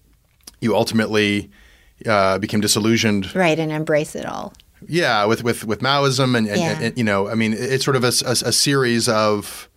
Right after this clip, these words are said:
Speaker 1: romances in your life or associations that burned really hot and
Speaker 2: Yeah.
Speaker 1: that, and that ended in, in acrimony.
Speaker 2: Oh, that's interesting. I didn't think of that. Uh, so you, you could say the romance with journalism burned really hot. But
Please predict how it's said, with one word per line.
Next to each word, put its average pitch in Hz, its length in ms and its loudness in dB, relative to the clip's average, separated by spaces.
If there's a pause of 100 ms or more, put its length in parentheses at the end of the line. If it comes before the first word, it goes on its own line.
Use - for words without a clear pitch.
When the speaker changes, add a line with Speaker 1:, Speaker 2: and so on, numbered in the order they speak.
(140)
Speaker 1:
romances 123 560 2
in 120 80 2
your 110 140 2
life 101 240 2
or 113 40 2
associations 117 600 0
that 113 100 -2
burned 110 260 0
really 107 240 2
hot 101 460 0
and - 100 0
Speaker 2:
Yeah. 110 120 2
Speaker 1:
that, 104 100 -4
and 110 100 -2
that 101 80 0
ended 107 300 0
in, 101 200 -2
in 101 360 -8
acrimony. 104 540 -2
Speaker 2:
Oh, 214 300 2
that's 214 260 -2
interesting. 170 440 -4
I 156 120 0
didn't 196 240 -2
think 202 160 0
of 185 100 -4
that. 156 240 -8 (840)
Uh, 202 100 6
so 208 140 4
you, 202 300 6 (160)
you 220 160 4
could 220 200 2
say 214 140 4
the 185 140 4
romance 175 440 2
with 175 200 -6
journalism 165 600 0
burned 160 260 -4
really 151 300 -6
hot. - 540 -8 (420)
But 208 300 0